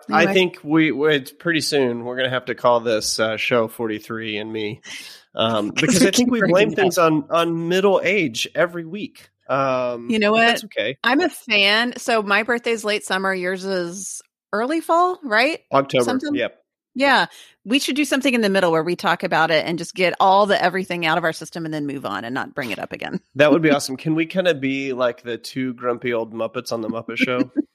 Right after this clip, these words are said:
Speaker 2: Yeah, I, I thought of that too. Yeah, we
Speaker 1: Yeah.
Speaker 2: could. That ha-, that comparison has not, not been made at our home. So, yeah.
Speaker 1: So Tish,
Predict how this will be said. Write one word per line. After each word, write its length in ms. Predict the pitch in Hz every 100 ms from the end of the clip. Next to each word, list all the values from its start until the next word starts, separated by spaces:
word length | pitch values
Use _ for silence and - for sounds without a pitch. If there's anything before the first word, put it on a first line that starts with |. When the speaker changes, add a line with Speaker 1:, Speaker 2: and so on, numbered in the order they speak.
| - 605 440 -
Speaker 2:
Yeah, 200 | - 269 -
I, 680 | 262 226 - - - 202 -
I 120 | 190 180
thought 220 | 160 143
of 120 | 139
that 260 | 147 - -
too. 260 | - - -
Yeah, 280 | 160 160 -
we 140 | 214 -
Speaker 1:
Yeah. 160 | 202 180
Speaker 2:
could. 80 | -
That 320 | 175 175 -
ha-, 320 | 202 202 160 -
that 160 | 214
comparison 480 | 254 247 226 214 196
has 180 | 170 165
not, 680 | 160 160 165 170 - - - _ -
not 500 | 165 165 160 - -
been 200 | 151 143
made 200 | 117 -
at 100 | -
our 140 | -
home. 300 | 185 110 - _ _
So, 140 | - - - _ -
yeah. 140 | - - _ _ _ _ _ _ - - - - -
Speaker 1:
So 160 | - 180
Tish, 400 | 165 202 175